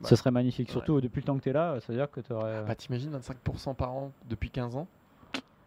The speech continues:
Speaker 2: Ça
Speaker 1: Peut-être.
Speaker 2: dépend à combien tu pars, mais tu montes vite, quand
Speaker 1: Ouais,
Speaker 2: même.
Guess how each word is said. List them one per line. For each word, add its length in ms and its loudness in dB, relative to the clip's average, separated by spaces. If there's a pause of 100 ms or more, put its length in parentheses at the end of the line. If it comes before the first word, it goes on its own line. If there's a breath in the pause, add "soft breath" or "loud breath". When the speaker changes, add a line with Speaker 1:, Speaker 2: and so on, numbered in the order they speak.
(200)
Speaker 2:
Ça 100 6
Speaker 1:
Peut-être. 100 4
Speaker 2:
dépend 140 0
à 20 -2
combien 240 -6
tu 120 -6
pars, 200 -2
mais 340 -4
tu 140 -12
montes 220 -8
vite, 280 -10
quand 80 4
Speaker 1:
Ouais, 160 12
Speaker 2:
même. 40 6